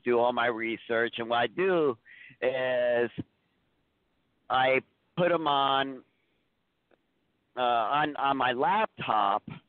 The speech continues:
I take my notes on OneNote. And what's cool about OneNote is it's on the internet. Uh, you can do it on the web,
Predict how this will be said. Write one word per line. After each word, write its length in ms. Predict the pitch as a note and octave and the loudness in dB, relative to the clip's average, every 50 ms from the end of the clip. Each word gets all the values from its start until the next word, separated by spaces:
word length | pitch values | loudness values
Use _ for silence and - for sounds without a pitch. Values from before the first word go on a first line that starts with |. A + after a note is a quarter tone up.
| _ _ _ _ _ _ _ _ _ _ _ _ _ _ _ _ _ - | _ _ _ _ _ _ _ _ _ _ _ _ _ _ _ _ _ -2
I 140 | B2 B2+ B2+ - C#3+ | -2 -2 -2 -2 -4
take 280 | D#3 D#3 D#3 D3 - - | -2 -2 -2 -2 -4 -4
my 120 | - C#3 | -2 -2
notes 500 | C3 B2+ C3+ D#3 E3 F3 F3 D#3 C3+ - - - - - - - _ _ _ _ _ _ _ _ _ _ _ _ - - | -2 0 0 0 2 2 2 0 -2 -4 -10 -20 -20 -20 -20 -20 _ _ _ _ _ _ _ _ _ _ _ _ -4 0
on 520 | A#2+ B2 A#2 A#2 A#2 A#2 A#2 A#2 A#2 A2 | 2 2 4 4 4 2 2 0 -4 -6
OneNote. 540 | B2+ D#3 F3+ F#3 F3 D3 B2+ G#2+ G2 F2+ C#2+ - - _ _ _ _ _ _ _ _ _ _ _ _ _ _ _ _ _ _ _ _ _ _ _ _ _ _ _ _ _ - | -4 -2 0 0 0 0 0 0 0 0 -4 -12 -20 _ _ _ _ _ _ _ _ _ _ _ _ _ _ _ _ _ _ _ _ _ _ _ _ _ _ _ _ _ -4
And 640 | - C3 C3+ C3 C3 B2+ B2+ B2+ B2 B2 B2 B2 B2 B2 G#2 G2+ _ _ | -2 0 2 2 2 2 2 2 2 2 0 0 -4 -10 -20 -20 _ _
what's 180 | - D#3 D3 - - | -2 -2 -2 -2 -4
cool 180 | - D#3+ E3 E3 | -4 0 0 0
about 260 | C#3+ C#3+ C3+ C3 A#2+ | 2 2 0 0 0
OneNote 840 | C3+ D3 D3+ D3 C#3 C3+ A#2+ A#2+ A#2+ G2+ G#2+ A#2 A2+ A2 A2 A2+ G#2+ | 0 -2 -2 -2 0 0 2 2 2 2 0 0 0 0 0 -2 -4
is 40 | G2+ - - _ _ _ _ _ _ - | -8 -14 -20 _ _ _ _ _ _ -6
it's 180 | - A2+ A2 - - - - | -4 -4 -4 -4 -6 -4 -2
on 260 | C3 C#3 D3+ D#3 E3 | 0 2 2 2 0
the 180 | E3 D#3+ D#3+ E3 | 0 0 0 0
internet. 500 | E3+ E3+ D#3 C3 A#2 G#2 G2+ G#2 G2 C#2 D2+ | 2 0 0 0 0 0 0 0 -2 -4 -6
Uh, 60 | A2 A2 | -8 -10
you 180 | G#2 A2 B2 | -8 -10 -12
can 100 | A2 A2+ | -12 -6
do 100 | - C#3+ | -4 -2
it 80 | D3+ D#3 | 0 0
on 140 | D#3+ D3+ D3 | 0 -2 -2
the 80 | C#3 C3 - | -4 -4 -2
web, 320 | D3+ D3+ C#3 A2+ F2+ F2+ | -2 0 0 0 0 -2